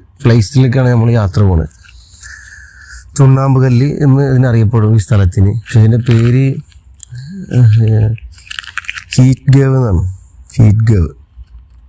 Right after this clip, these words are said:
അങ്ങനെയാണ് ഇതിന് പറയപ്പെടുന്നത്. ഒരു ഗുഹ. ഇതിന് പ്രകൃതിദത്തമായിട്ടുള്ള ജലസംഭരണം, അതായത്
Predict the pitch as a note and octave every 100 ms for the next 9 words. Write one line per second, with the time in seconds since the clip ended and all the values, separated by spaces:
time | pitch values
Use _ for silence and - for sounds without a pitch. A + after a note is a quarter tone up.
0 | _ - G#2+ A#2+ B2+ C3 A#2+ G#2+ G#2 G#2
1 | F#2 F2 - _ - _ _ - - _
2 | - B2 E3 E3+ F#3+ - _ - _ _
3 | - _ _ _ _ _ _ _ _ -
4 | - A2+ B2+ D3 C#3 D3+ - _ _ -
5 | - - - - - - _ _ _ _
6 | _ _ _ _ _ _ _ - C#3 C3+
7 | D3 C#3+ D#3 D3 D#3 D3+ C#3+ C#3+ C#3+ -
8 | C#3 G#2+ A#2 A#2 A2+ A2+ G#2+ G2+ G2 A2+
9 | B2+